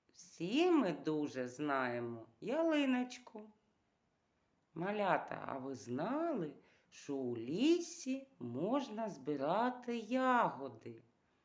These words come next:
Які ягоди можна збирати та знайти у лісі?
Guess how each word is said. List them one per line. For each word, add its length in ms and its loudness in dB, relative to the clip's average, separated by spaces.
Які 640 6
ягоди 680 2
можна 440 -4
збирати 840 -2
та 140 2
знайти 720 -2
у 240 -4
лісі? 640 -8